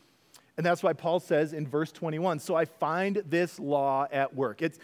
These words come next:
he's not talking about God's law, he's talking about a, a principle, a rule.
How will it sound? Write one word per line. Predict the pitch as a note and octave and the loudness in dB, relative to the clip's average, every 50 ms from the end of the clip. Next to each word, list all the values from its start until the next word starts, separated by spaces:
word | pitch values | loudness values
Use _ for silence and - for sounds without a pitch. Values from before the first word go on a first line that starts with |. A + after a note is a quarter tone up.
| - - - | -20 -16 -6
he's | - F3+ D#3+ | -6 0 2
not | G3+ G3 | 2 2
talking | - - F#3+ F3+ - G3+ E3+ D#3+ | 2 0 -2 -2 -2 -4 -2 2
about | D#3+ D3+ C3+ B2+ | 2 2 2 2
God's | C3+ D#3+ E3 F#3 E3+ C#3+ | 2 4 4 4 4 4
law, | C#3 C3+ | 2 2
he's | C#3 C#3 | 2 2
talking | - F3+ D#3+ - - E3+ D#3 | 0 -6 -6 -6 -6 -6 0
about | C#3 D3 D3 C3 | 2 2 2 2
a, | B2 | 2
a | A#2+ A#2+ | -4 -6
principle, | _ - - - B3 A#3 - F#3 C#3+ - G#2 D2 - _ _ _ _ _ _ _ _ _ _ - - | _ -6 0 0 0 0 0 -4 -6 -6 -10 -12 -12 _ _ _ _ _ _ _ _ _ _ -2 -2
a | D3+ | 0
rule. | C#3+ C#3+ F#3 A3 G#3+ E3+ A#2+ F#2 | 0 2 2 4 4 4 2 2